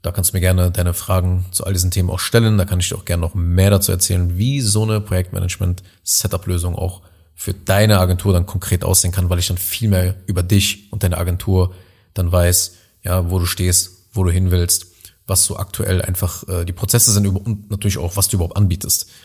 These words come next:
Weil auf der Basis kann man dann sehr, sehr gut sagen, welches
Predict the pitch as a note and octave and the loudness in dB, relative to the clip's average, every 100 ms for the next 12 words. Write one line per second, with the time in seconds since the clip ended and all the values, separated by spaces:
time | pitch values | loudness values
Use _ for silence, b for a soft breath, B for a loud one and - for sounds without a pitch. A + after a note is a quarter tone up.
0 | B - E2 - G#2+ G2 F#2+ E2+ F#2 F2+ | B -6 -2 4 4 6 4 2 0 0
1 | F2 E2+ F#2 E2+ E2+ - E2+ E2 B B | 0 0 0 0 -2 -2 -2 -4 B B
2 | B - F#2 F2+ | B -10 -4 -2